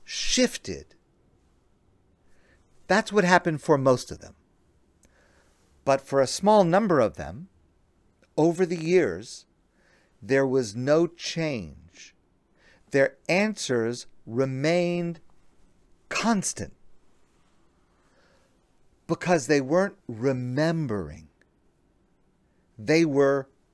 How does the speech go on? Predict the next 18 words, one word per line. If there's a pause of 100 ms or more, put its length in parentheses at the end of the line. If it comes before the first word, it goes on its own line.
(100)
reliving (440)
the
trauma (1300)
as (120)
it
was
happening,
as
if (340)
it
was
happening
to
them
now, (400)
five (200)
years
later,